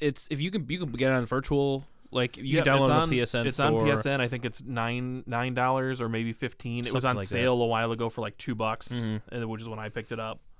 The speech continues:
Speaker 1: Yeah, I think I have nine, seven, and eight on my system.
Speaker 2: Mm-hmm.
Speaker 1: Um, but play it,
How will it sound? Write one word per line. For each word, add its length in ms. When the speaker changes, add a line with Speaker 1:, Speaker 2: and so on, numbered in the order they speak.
Speaker 1:
Yeah, 160
I 40
think 180
I 60
have 200
nine, 360
seven, 420
and 340
eight 420
on 120
my 120
system. 600
Speaker 2:
Mm-hmm. 500
Speaker 1:
Um, 460
but 160
play 280
it, 180